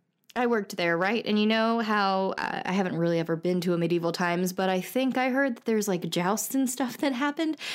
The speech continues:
So we have jousts there too at, uh, ye old Spaghetti Town, but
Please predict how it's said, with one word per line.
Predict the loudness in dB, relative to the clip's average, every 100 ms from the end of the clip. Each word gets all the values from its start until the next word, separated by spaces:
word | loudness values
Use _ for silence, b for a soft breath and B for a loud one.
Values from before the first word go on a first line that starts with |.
| B B
So | B 0 2 4 2 2 2
we | 0
have | 0 0 0
jousts | 0 2 0 -2
there | 0 0 0
too | 0 0 2 0 0
at, | 0 0 2
uh, | 2 0 -2
ye | -2 0
old | 2 0 0
Spaghetti | -4 -2 0 0 0
Town, | 0 0 0 0 -2
but | -4 -2 0 0 -2 -6